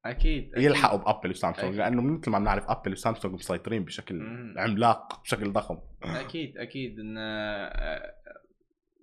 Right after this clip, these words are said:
Speaker 1: آه، يعني لازم ال-، يعني شي-، هاي ش-، شيء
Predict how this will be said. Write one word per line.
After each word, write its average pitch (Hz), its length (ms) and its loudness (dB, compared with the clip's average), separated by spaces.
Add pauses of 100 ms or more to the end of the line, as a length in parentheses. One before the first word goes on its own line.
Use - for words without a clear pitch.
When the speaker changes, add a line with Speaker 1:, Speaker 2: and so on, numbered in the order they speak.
(300)
Speaker 1:
آه، 101 720 -8 (800)
يعني 107 440 -8 (1800)
لازم 135 460 0
ال-، 127 100 -6
يعني 120 360 -4
شي-، 147 100 -4
هاي 147 220 2
ش-، 143 100 -8 (120)
شيء 135 640 -2